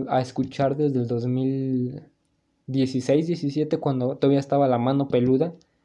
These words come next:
Y siempre me gustaba escucharlo por el simple hecho de que él como que hacía interesantes las historias. No estoy diciendo que la otra conductora que está no me caiga bien, pero también me gusta,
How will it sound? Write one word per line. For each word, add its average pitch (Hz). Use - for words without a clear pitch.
Y 139
siempre 156
me 151
gustaba 123
escucharlo 147
por 131
el 123
simple 135
hecho 147
de 135
que 131
él 131
como 139
que -
hacía -
interesantes 139
las 131
historias. 127
No 151
estoy 175
diciendo 170
que 135
la 123
otra 131
conductora 131
que 131
está 139
no 135
me 131
caiga 135
bien, 151
pero 180
también 151
me 139
gusta, 131